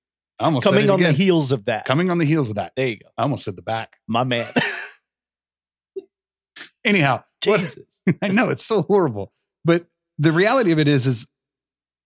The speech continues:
Speaker 1: it's, it's only coming now because of the information we have.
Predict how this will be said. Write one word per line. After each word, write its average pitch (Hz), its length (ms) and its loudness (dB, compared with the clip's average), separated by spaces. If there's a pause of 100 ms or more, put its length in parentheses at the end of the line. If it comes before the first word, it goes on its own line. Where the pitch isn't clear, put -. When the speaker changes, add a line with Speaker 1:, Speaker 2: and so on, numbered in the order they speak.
(1600)
Speaker 1:
it's, - 320 0
it's 143 180 0
only 185 220 4
coming 156 320 0
now 127 300 0
because 135 600 0
of 117 460 0 (920)
the 113 180 -6
information 139 580 -4
we 90 160 -18
have. 151 280 -4